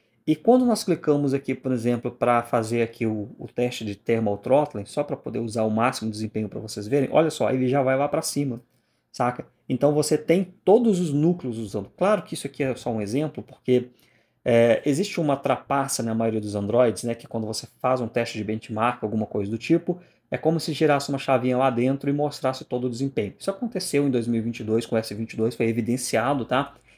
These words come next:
Que a Samsung usa essas trapaças. Então, o teste de benchmark sempre vai mostrar um resultado muito bom pro aparelho,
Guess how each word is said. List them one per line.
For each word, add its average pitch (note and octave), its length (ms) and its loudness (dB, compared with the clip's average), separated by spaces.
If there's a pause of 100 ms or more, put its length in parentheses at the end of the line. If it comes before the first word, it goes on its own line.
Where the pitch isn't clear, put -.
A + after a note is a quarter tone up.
Que - 80 -8
a A#2+ 40 -4
Samsung A#2 320 -2
usa A#2+ 200 2
essas A2+ 220 -6
trapaças. B2+ 640 -2 (400)
Então, F#3+ 540 4
o F#3 80 0
teste A3+ 260 2
de - 20 4
benchmark G3 380 0
sempre B3+ 200 2
vai G#3+ 80 4
mostrar F3 280 0
um D#3+ 80 2
resultado C#3 500 0
muito C#3+ 240 -2
bom B2 220 0
pro B2+ 120 -2
aparelho, E3 500 4